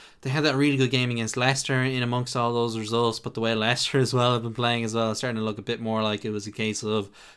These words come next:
one team played well and one team played poorly, and it led to a bit of a dominant performance.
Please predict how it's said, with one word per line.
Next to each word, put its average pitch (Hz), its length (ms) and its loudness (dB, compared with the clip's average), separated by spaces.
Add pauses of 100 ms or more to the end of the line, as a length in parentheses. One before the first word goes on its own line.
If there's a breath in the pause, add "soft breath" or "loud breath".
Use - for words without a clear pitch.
one 120 240 -2
team 117 240 0
played 110 240 0
well 110 240 2
and 107 80 -2
one 107 140 -2
team 110 200 -6
played 107 220 -4
poorly, 110 320 -2
and 104 100 -4
it 104 40 -6
led 104 220 -4
to 107 120 -4
a 101 40 -2
bit 104 120 -4
of 101 80 -6
a 104 60 -10
dominant 104 360 -4
performance. 113 720 -2